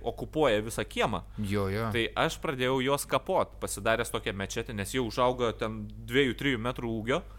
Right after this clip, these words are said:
Speaker 2: Jo, jo.
Speaker 1: Tai aš su mačete juos pradėjau kapot ir irgi visas rankas apsitaškiau jų tum sultim. Tai vėl man nuėjo ir tada aš jau supratau, kad čia tas daiktas mane griaužia.
Speaker 2: Eik
Speaker 1: Tai
Speaker 2: tu
Speaker 1: ačiū
Speaker 2: sau.
Speaker 1: Dievui, mes juos sunaikinom, nebėr nė vieno.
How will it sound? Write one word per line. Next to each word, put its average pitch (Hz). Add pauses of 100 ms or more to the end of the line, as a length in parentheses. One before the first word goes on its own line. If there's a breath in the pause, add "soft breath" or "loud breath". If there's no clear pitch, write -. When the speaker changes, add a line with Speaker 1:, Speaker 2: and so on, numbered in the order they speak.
Speaker 2:
Jo, 104
jo. 113
Speaker 1:
Tai 113
aš 165
su 226
mačete 185
juos 165
pradėjau 165
kapot 170
ir 123
irgi 190
visas 123
rankas 127
apsitaškiau -
jų 123
tum 113
sultim. 110 (340)
Tai 101
vėl 123
man 104
nuėjo 113
ir 104
tada 107
aš 120
jau 113
supratau, 110
kad 113
čia 101
tas 98
daiktas 101
mane 95 (300)
griaužia. 92 (440 loud breath)
Speaker 2:
Eik 98
Speaker 1:
Tai -
Speaker 2:
tu -
Speaker 1:
ačiū 110
Speaker 2:
sau. 127
Speaker 1:
Dievui, 139
mes 110
juos 107
sunaikinom, 101
nebėr 95
nė 95
vieno. 95